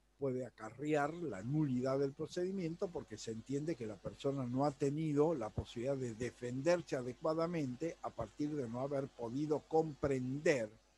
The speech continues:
cabalmente, ¿m?, la acusación, los motivos de su detención, etcétera.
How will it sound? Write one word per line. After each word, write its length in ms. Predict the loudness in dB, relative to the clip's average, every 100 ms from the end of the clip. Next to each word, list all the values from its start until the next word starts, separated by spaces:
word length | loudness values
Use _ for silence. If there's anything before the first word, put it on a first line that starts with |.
| _ _ _ _ _ _
cabalmente, 1300 | 0 2 6 8 8 6 2 -2 -2 -4 -4 -4 -6 _ _ _ _ _ _ _ _ _
¿m?, 240 | -6 -6 -8 _ _ _
la 200 | 6 8
acusación, 1000 | 8 6 4 4 0 2 8 8 8 4
los 140 | 0 -2
motivos 580 | -4 4 6 10 8 6
de 60 |
su 180 | -2 -8
detención, 1000 | -8 -8 -12 -12 -12 -6 -4 -4 -4 -8
etcétera. 600 | -14 _ -20 -20 _ _